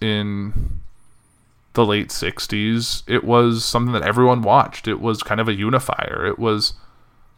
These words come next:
the next step in this grand adventure. It's supposed to be a sign of great things in the future, and it is, but it was immediately overshadowed by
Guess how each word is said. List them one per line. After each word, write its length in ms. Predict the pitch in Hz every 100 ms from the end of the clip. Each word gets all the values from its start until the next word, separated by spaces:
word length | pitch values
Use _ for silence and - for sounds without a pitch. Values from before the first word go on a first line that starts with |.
| _ _
the 80 | -
next 340 | 107 107 - -
step 260 | 107 -
in 60 | 107
this 140 | 104
grand 260 | - 92 110
adventure. 640 | 104 95 113 - 67 57
It's 100 | -
supposed 160 | 123 -
to 60 |
be 60 | 113
a 20 |
sign 320 | - 101 104
of 160 | 104 107
great 260 | 98 98 -
things 220 | 110 -
in 60 |
the 80 | 95
future, 520 | - 107 117 78 65
and 420 | 78 104 101 82 - - - - _ _ _ -
it 180 | 101 -
is, 380 | 147 135 107 117
but 180 | 113 110
it 60 |
was 140 | 98 107
immediately 500 | 110 131 139 120 -
overshadowed 880 | 117 117 110 - 98 104 98 85 78
by 540 | 90 87 82 80 110